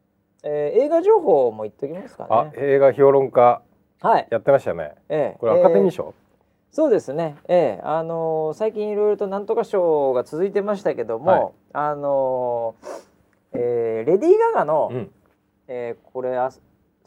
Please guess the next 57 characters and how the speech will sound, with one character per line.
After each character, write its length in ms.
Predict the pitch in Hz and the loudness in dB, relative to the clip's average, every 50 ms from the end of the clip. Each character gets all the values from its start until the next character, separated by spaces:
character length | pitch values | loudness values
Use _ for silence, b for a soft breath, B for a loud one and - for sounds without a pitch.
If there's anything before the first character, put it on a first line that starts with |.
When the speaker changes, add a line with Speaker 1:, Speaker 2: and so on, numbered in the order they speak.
| - _ _ | -20 _ _
Speaker 1:
タ 80 | 233 | -4
ー・ 540 | 254 277 277 277 269 269 247 240 233 220 196 - _ _ _ _ _ _ _ _ _ _ _ _ _ - | -4 -2 -2 -2 -2 -2 -2 -4 -4 -8 -12 -14 _ _ _ _ _ _ _ _ _ _ _ _ _ -20
イ 80 | 156 | -20
ズ・ 180 | 139 - 131 127 | -20 -20 -20 -18
ボ 320 | 120 131 147 160 160 156 | -14 -12 -10 -10 -10 -10
ー 220 | 147 135 139 - - | -12 -14 -16 -16 -16
ン、 40 | |
あ、 40 | 131 | -12
な 140 | 127 160 214 | -10 -10 -10
ん 80 | 269 311 | -8 -8
だ 80 | - | -8
っ 60 | 226 - _ | -8 -8 _
け 80 | - 92 | -20 -20
な。 160 | 87 85 98 | -20 -20 -20
ス 160 | - - _ | -20 -20 _
タ 100 | - 294 | -6 -4
ー、 260 | 349 262 214 139 101 - _ _ _ _ _ _ _ _ | -2 -2 -2 -4 -6 -10 _ _ _ _ _ _ _ _
ち 40 | - | -20
ょ 20 | 139 | -18
っ 20 | |
と 200 | - - 104 101 | -16 -14 -14 -14
忘 80 | 117 - | -16 -14
れ 60 | 185 | -12
ち 60 | 214 | -12
ゃ 40 | 226 | -10
っ 20 | |
た 140 | 226 - 240 | -10 -10 -12
な。 260 | 220 143 98 - _ _ _ _ | -12 -12 -14 -14 _ _ _ _
ほ 60 | 151 | -10
う、 40 | 165 190 208 202 | -8 -8 -8 -8
Speaker 2:
う 20 | 165 | -10
ん。 40 | |
Speaker 1:
放 260 | 156 - 196 220 247 247 | -8 -8 -6 -6 -6 -6
題 200 | 277 262 262 240 | -8 -8 -8 -10
な 100 | 240 262 | -12 -8
ん 40 | |
だ 100 | 254 156 | -6 -8
っ 20 | 113 | -8
け 100 | - - | -8 -12
な。 220 | 98 92 76 67 _ _ _ _ _ _ _ _ _ _ _ _ _ _ _ _ _ | -18 -18 -18 -20 _ _ _ _ _ _ _ _ _ _ _ _ _ _ _ _ _
え 80 | - - | -14 -12
ー、 20 | |
Speaker 2:
あ 40 | - - 107 104 98 - 101 104 107 | -10 -10 -10 -12 -14 -16 -20 -20 -20
ー、 20 | |
Speaker 1:
ス 140 | _ 98 104 | _ -12 -10
タ 60 | - 277 | -8 -8
ー 80 | 269 | -8
誕 240 | - 143 147 156 160 | -8 -8 -10 -8 -6
生 120 | 175 196 | -4 -4
だ 80 | 196 208 | -4 -4
っ 20 | 202 | -6
け？ 140 | 202 110 98 | -10 -16 -20
な 120 | - 131 | -20 -18
ん 40 | 160 | -16
だ 60 | 165 | -16
っ 40 | 117 | -18
け？ 140 | - - _ | -18 -20 _